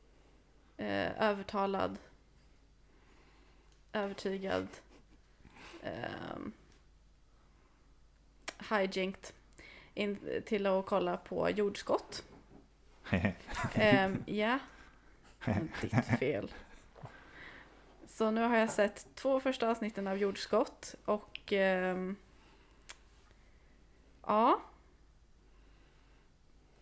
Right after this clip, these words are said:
Speaker 1: That happened.
Speaker 2: Ja. Visst,
Speaker 1: Eh,
Speaker 2: visst,
Speaker 1: oj, ja.
Speaker 2: visst var, visst var det bra?
Speaker 1: <laughs>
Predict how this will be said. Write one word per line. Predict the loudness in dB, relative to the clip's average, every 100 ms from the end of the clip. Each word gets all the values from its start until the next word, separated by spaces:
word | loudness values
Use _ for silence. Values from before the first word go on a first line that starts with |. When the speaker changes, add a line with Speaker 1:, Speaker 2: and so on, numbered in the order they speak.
| -20 -20 -20 -20 -8
Speaker 1:
That | -2 0
happened. | 2 0 0 -8 -8 -10 -6 -6 -6 -14 -16 -20 -16
Speaker 2:
Ja. | 4 4 4 -10 -20 -20 -20 -10 -10 -10 -12 -2
Visst, | -2 10 10 10 8
Speaker 1:
Eh, | 8 8 6
Speaker 2:
visst, | 6
Speaker 1:
oj, | 4 -4
ja. | 8
Speaker 2:
visst | 8 12
var, | 12 12
visst | 4 4 6
var |
det | 6
bra? | 4 0 4
Speaker 1:
<laughs> | 2